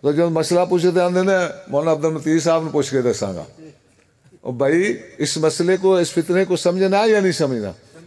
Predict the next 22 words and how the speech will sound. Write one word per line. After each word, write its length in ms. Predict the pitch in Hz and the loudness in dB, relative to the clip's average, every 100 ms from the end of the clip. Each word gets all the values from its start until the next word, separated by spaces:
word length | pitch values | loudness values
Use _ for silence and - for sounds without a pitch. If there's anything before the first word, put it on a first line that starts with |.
| - - - | -20 -20 -6
तो 80 | 139 | -2
घर 220 | 139 135 | 0 0
बैठ 220 | 160 180 | 0 0
के 140 | 175 190 | 0 0
तो 120 | 190 | 2
नहीं 120 | 214 | 0
समझ 260 | 180 165 143 | 0 0 0
सकता 260 | 139 - | -2 -2
आदमी, 240 | 117 92 92 - - _ _ - | -2 -2 -8 -16 -20 _ _ -4
बातें 300 | 170 185 220 | 0 2 2
तो 120 | 208 | 2
बहुत 220 | 214 214 | 2 2
ज़्यादा 360 | 185 175 185 185 | 2 2 2 2
हैं। 160 | 156 - - - - _ _ _ 123 | 0 -2 -12 -20 -20 _ _ _ -2
मैं 200 | 165 175 | 0 2
तो 100 | 180 | 2
अलहमदा 380 | 175 165 170 | 0 0 2
इस 140 | 175 156 | 2 0
बात 260 | 156 156 156 | -2 -2 0
का 100 | 151 | 0
आदी 280 | 147 165 | 2 2
हूँ, 220 | 170 147 | 2 0